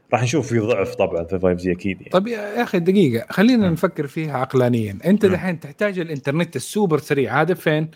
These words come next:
Speaker 2: في أماكن الشغل حقتك وفي
Speaker 1: مم.
Speaker 2: البيت حقك.
Speaker 1: مم.
Speaker 2: لأن عادة وأنت بتتنقل يعني بالسيارة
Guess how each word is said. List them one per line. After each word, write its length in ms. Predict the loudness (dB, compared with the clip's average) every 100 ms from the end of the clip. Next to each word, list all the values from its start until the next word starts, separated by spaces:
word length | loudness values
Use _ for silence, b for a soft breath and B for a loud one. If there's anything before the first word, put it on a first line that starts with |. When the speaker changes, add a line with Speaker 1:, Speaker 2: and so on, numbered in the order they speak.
| b b
Speaker 2:
في 140 | -2 2
أماكن 300 | 2 0 -2
الشغل 360 | -2 2 2
حقتك 520 | 2 0 0 -2 -4 -20 _
وفي 140 | 0
Speaker 1:
مم. 60 | 0
Speaker 2:
البيت 220 | 2 0
حقك. 320 | -2 -12 -16 -18 -4
Speaker 1:
مم. 60 |
Speaker 2:
لأن 100 | -2
عادة 440 | 2 0 0 -6 -6
وأنت 180 | -4 -4
بتتنقل 720 | -6 -2 -2 0 2 2 -2
يعني 720 | -6 -2 0 0 0 -2 -4 -6
بالسيارة 1000 | -6 -4 0 2 4 4 4 2 0